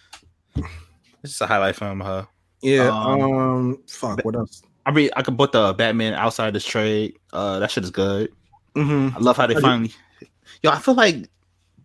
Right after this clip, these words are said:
Speaker 1: yo, Black, uh, Lightning's been so underused, and I feel like this, this is, like, the first series giving him real shine in a long time.
Speaker 2: I feel like besides, like,
Speaker 1: Right.
Speaker 2: Cold Dead Hands, which was, like, the summer before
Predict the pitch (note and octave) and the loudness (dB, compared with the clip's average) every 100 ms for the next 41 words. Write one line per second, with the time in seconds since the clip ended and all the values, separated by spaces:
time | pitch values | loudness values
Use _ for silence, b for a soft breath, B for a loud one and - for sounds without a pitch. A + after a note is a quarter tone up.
0 | _ - B2 F2 G2+ D3+ - _ - A2+ | _ -4 -2 -2 0 0 -2 _ 0 2
1 | G#2+ C#3+ C3 A#2 - C#3+ - D#3+ G#2+ G2+ | 4 4 2 -2 0 0 2 0 0 0
2 | A2+ G#2 G2 A#2+ A#2+ E3+ D3+ C#3 C3 B2 | 0 0 0 -2 0 2 6 6 4 -2
3 | _ _ b b b - C3 - D3 - | _ _ b b b -2 0 0 0 2
4 | C#3 B2 D3 C#3 - D3 B2 - B2 B2 | 2 2 4 4 6 4 4 2 0 0
5 | A2 B2 B2 A#2 B2 C3 F#2 F#2 A2 A2 | 0 0 0 -2 -2 -2 -2 -2 -4 -2
6 | A2 C3+ C#3+ _ _ _ _ _ _ - | -4 -6 -12 _ _ _ _ _ _ -2
7 | D3+ - G3+ E3 C3+ E3 D#3 C3 A#2+ E3+ | 0 4 4 4 4 4 4 0 2 4
8 | E3 C#3+ C#3+ B2 D3+ D#3+ C#3+ C3 C#3 C#3 | 6 4 2 2 0 -2 -2 -4 -2 -2
9 | B2 C3 G#2+ A2 - - - - D#3 C#3+ | -2 -2 -4 -6 -16 -12 -10 -4 0 2
10 | C#3+ C3+ B2+ - C3 D3 D#3 | 4 4 0 -2 2 4 4